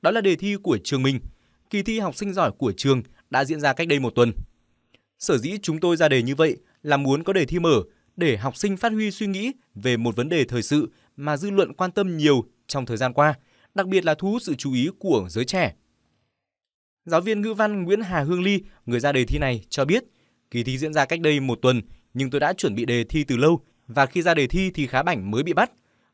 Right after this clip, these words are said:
Cô Ly cho biết trong quá trình tìm hiểu những vấn đề để ra đề thi thì có hiện tượng khá bảnh nổi lên và khá gần gũi với học sinh, được giới trẻ quan tâm nên cô đưa vào đề thi. Cô Ly nói,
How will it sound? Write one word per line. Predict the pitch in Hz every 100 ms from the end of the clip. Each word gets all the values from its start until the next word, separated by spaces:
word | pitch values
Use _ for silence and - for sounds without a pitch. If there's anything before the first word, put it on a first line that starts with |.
| _
Cô | 220
Ly | 220
cho | 202 214
biết | 220 277 -
trong | 208
quá | 202
trình | 214 190
tìm | 143 151
hiểu | 143 123
những | 113 160
vấn | 143
đề | 165 135
để | 123
ra | 98 131
đề | 117
thi | 151 170 - _ _
thì | 190
có | 165 165
hiện | 190 143
tượng | 170 156 113
khá | - 151
bảnh | 202 107
nổi | 123 104
lên | 143 175 - _ -
và | 104 110
khá | -
gần | 139 143
gũi | 113 330
với | 131
học | 147 -
sinh, | 180 180 - _ _
được | 165 147
giới | 104 135
trẻ | - 160 -
quan | 131
tâm | 160 156 - _ _
nên | 120 139 135
cô | - 143
đưa | 139 127
vào | 123 117
đề | 117
thi. | 107 165 156 _ _ _ _ _ _ _
Cô | 135
Ly | 135
nói, | 127 113 196